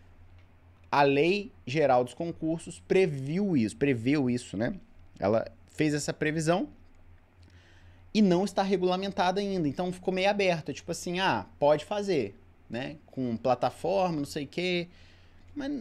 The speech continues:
assim, não, não tem um detalhamento do que exatamente você tem que fazer, os critérios de segurança, nada disso. Então, fica aberto. Então, hoje, qualquer banca pode aplicar isso. E processo seletivo tá sendo muito comum.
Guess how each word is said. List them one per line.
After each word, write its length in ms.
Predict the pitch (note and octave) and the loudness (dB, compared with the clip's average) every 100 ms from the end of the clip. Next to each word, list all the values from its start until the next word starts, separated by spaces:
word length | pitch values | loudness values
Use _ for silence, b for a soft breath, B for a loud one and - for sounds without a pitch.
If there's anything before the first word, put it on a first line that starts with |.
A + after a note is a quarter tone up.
| G3+ | -8
assim, 200 | G#3 G#3 | -6 -4
não, 260 | F#3+ F#3+ | -2 -4
não 160 | F#3 F3+ | -4 -2
tem 200 | F#3 G#3+ | 0 0
um 120 | A3+ | 2
detalhamento 1160 | G#3 G#3 - G3 G#3 F#3+ E3+ F3 G3 F#3 F3+ D#3 | 0 0 -2 0 0 0 2 4 6 4 2 -6
do 140 | C#3+ | -6
que 240 | - F3+ | -10 -2
exatamente 680 | F3+ F3 F3 D#3+ D#3+ E3 F3 | 0 0 -2 -2 0 -2 -4
você 200 | D#3 - | -6 -10
tem 160 | - D#3 | -6 -6
que 60 | - | 0
fazer, 300 | C3+ C3 D3 | 0 0 -4
os 120 | - | -6
critérios 420 | C#3 - D3+ D3 | -12 -2 0 0
de 120 | C#3+ | -6
segurança, 600 | - C#3+ C3 B2+ D3 C#3+ | -6 -2 0 0 0 -4
nada 240 | E3 G3 G3+ | -8 -8 -6
disso. 360 | D3+ B2+ - | -6 -6 -12
Então, 260 | - F3 G3 B B B | -14 -12 -12 B B B
fica 280 | - G#3 B3 | -8 -2 0
aberto. 460 | D4 F3+ - - - | 2 0 0 -12 -6
Então, 180 | E3+ F3 | 0 4
hoje, 240 | E3+ G#3+ F#3+ | 6 4 2
qualquer 340 | G3 F#3 A3+ | -2 0 0
banca 340 | F#3+ G3 G#3+ G3 | 4 2 2 -4
pode 320 | - G3+ G3+ | 2 2 0
aplicar 420 | G3+ G3 - G3 | -6 -8 -6 -4
isso. 340 | F#3 C#3 - - b b b | -4 -6 -8 -20 b b b
E 400 | - F3 G#3 - - | -4 0 0 -2 -8
processo 460 | - D3 C#3 F#3+ G3 | -2 0 2 2 2
seletivo 400 | G#3+ F3+ - G3 | 0 0 -2 -4
tá 100 | F#3+ | -4
sendo 240 | F3+ F#3 | -4 -2
muito 240 | F3+ F#3+ - | -2 -4 -6
comum. 360 | G#3+ G#3 C#3 | -6 -4 -4